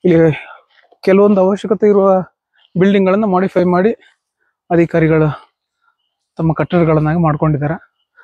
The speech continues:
ಅದನ್ನ ಬಿಟ್ರೆ ಇಲ್ಲಿ ನೋಡ್ಬೇಕನ್ಸೋದು, ಆ, ಮಳೆ ಬರೋ ಟೈಮಲ್ಲಿ ಮಳೆಗಾಲದಲ್ಲಿ full ಗ್ರೀನರಿ ಇರ್ತೈತೆ, ಅದನ್ನಷ್ಟೇ ನೋಡ್ಬೋದು ಇಲ್ಲಿ. ಅದನ್ನ ಬಿಟ್ರೆ ಇಲ್ಲಿ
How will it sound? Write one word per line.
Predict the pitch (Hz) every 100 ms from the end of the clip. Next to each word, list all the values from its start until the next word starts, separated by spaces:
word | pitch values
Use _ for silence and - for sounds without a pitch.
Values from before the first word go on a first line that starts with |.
| _ -
ಅದನ್ನ | 160 202 208
ಬಿಟ್ರೆ | 190 220
ಇಲ್ಲಿ | 202 196 160 - _ _ _ _ _ _ _ _ _ _ _ _
ನೋಡ್ಬೇಕನ್ಸೋದು, | 175 180 190 175 165 185 247 - _ _ _ _ _ _ _ _ _ _ -
ಆ, | 165 160 156
ಮಳೆ | 185
ಬರೋ | 190 175
ಟೈಮಲ್ಲಿ | 165 170 180 233 240 208 180
ಮಳೆಗಾಲದಲ್ಲಿ | 175 180 180 175 180
full | - 185
ಗ್ರೀನರಿ | 156 180 185 165
ಇರ್ತೈತೆ, | 151 143 147
ಅದನ್ನಷ್ಟೇ | 147 165 -
ನೋಡ್ಬೋದು | 196 151 147 143
ಇಲ್ಲಿ. | 165
ಅದನ್ನ | 156 156
ಬಿಟ್ರೆ | 165 185
ಇಲ್ಲಿ | 190 180